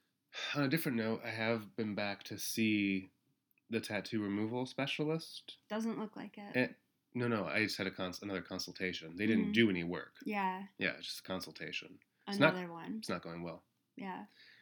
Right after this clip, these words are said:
Speaker 1: Um,
Speaker 2: Is it the price?
Speaker 1: Oh, no, no.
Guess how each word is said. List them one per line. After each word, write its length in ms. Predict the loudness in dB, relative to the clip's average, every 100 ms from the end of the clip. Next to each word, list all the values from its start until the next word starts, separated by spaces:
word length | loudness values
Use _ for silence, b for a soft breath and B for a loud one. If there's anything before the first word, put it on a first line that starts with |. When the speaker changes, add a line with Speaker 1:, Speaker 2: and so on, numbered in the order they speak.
| b _
Speaker 1:
Um, 420 | 0 2 2 -2 -8 _ _ _ _ _ _ _ _ -10
Speaker 2:
Is 100 | -8
it 140 | -8
the 60 | -10
price? 760 | -6 -2 -2 -2 -4 -8 -10 -14 -20 b b b b _
Speaker 1:
Oh, 300 | 6 8 10
no, 400 | 8 8 6 2 0
no. 380 | 2 2 2